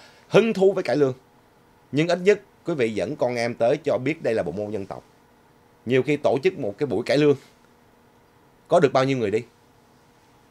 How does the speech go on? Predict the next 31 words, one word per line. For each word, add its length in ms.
Tôi 160
thì 120
quý 120
vị, 160
cách 280
đây 200
năm 160
hai 140
ngàn 200
mười 120
sáu 320
đó, 140
khi 200
mà 180
tôi 280
đứng 260
ra 200
tổ 240
chức 80
cái, 240
à, 120
chương 220
trình 360
mà 300
gọi 140
là, 380
à, 240
Kim 380
Cổ 200
Soi 220
Gương, 200